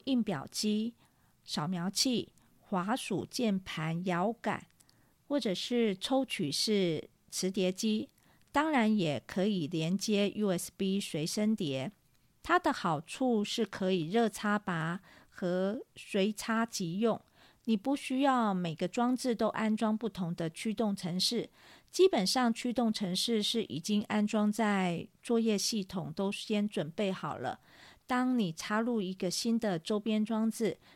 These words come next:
电脑就可以自动的侦测，不用重新开机就可以使用。因此，随着一九九六年U S B 一点零连接埠发布，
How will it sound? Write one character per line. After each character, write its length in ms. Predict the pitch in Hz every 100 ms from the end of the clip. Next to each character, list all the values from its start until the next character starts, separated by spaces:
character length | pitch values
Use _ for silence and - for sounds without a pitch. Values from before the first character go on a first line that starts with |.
| _
电 220 | - 320 269
脑 200 | 185 143
就 160 | 220
可 220 | 202 214
以 180 | 185 165
自 280 | - - 233
动 240 | 214 185
的 120 | 180 160
侦 320 | - 196 208
测， 320 | - 233 - - _ _ _
不 100 | 233
用 240 | 294 330
重 220 | - 208
新 180 | 214 233
开 240 | 233 214 208
机 280 | - 214
就 160 | 196 214
可 180 | - 160
以 60 |
使 300 | 160 - 175
用。 300 | - 208 208 - _ _ - _ - _
因 140 | 330
此， 320 | 359 - 220 190
随 280 | - 196
着 280 | 202 226 185 -
一 140 | 285
九 180 | 285 214
九 240 | 208 170
六 180 | 160 226
年 400 | 220 185 165 175 -
U 120 | 240
S 240 | 226 208 190
B 240 | 214 214
一 200 | - 233
点 360 | 220 202 151 147
零 360 | 160 143 185 220
连 220 | 175 196
接 200 | 254 254
埠 260 | - 277
发 300 | 208 - 214
布， 300 | 220 - 233